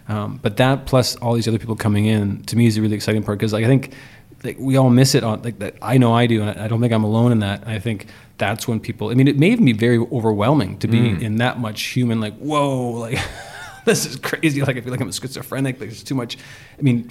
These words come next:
Speaker 1: I mean, I think about that,
Speaker 2: Energy,
Speaker 1: 'cause
Speaker 2: yeah,
Speaker 1: it, it's,
Speaker 2: yeah.
Speaker 1: it, there's gonna be some intense moments of a lot of stuff going on, and we're trying to program stuff that's a bit more,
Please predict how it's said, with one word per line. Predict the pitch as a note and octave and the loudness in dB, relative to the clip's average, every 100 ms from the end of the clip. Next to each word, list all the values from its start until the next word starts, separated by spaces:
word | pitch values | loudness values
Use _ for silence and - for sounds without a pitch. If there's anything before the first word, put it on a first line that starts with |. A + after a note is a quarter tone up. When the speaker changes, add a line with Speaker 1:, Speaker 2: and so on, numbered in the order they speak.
| - | -6
Speaker 1:
I | |
mean, | B2+ C3 | -2 0
I | A#2+ | 0
think | - G#3+ | 0 2
about | F4+ - | 4 4
that, | A#2+ | 2
Speaker 2:
Energy, | |
Speaker 1:
'cause | E2+ | 2
Speaker 2:
yeah, | B2+ A#2 | 2 2
Speaker 1:
it, | A#2+ C3+ D3 | 2 2 4
it's, | D3+ | 2
Speaker 2:
yeah. | |
Speaker 1:
it, | C#3+ | 2
there's | D3+ | 2
gonna | C#3+ A3 | 4 2
be | |
some | G3+ | 2
intense | A#2+ - D3 C#3+ | 0 2 0 2
moments | D3 C#3+ | 2 2
of | |
a | G#2+ | -2
lot | G2 A#2+ C3+ | -2 2 4
of | B2+ | 4
stuff | - C#3 | 0 -2
going | C3+ C3 | 0 0
on, | B2 B2+ A#2+ - - - | 0 -2 -4 -10 -20 -10
and | A2 | -6
we're | A2 | -4
trying | C3+ | -2
to | A#2 | -2
program | - B2 A#2+ B2+ | 2 2 4 2
stuff | - B2 | 2 -2
that's | B2 A2+ | -2 -4
a | |
bit | A2+ B2+ | -4 0
more, | A#2 A2 | 2 2